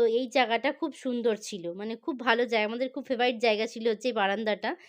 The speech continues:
এই বারান্দাটা এসে গল্প করতে পারতাম। তো দেখো সব তালা টালা দেওয়া হয়ে গেছিলো, আবার খোলা হচ্ছে।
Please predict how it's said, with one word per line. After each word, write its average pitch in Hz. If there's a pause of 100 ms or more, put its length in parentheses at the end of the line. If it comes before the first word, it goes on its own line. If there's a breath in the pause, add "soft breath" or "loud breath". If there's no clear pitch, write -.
(220 loud breath)
এই 247
বারান্দাটা 233
এসে 220
গল্প 220
করতে 226
পারতাম। 208 (440 loud breath)
তো 254 (260)
দেখো 220
সব 285
তালা 226
টালা 247
দেওয়া 233
হয়ে 226
গেছিলো, 247
আবার 220
খোলা 208
হচ্ছে। 214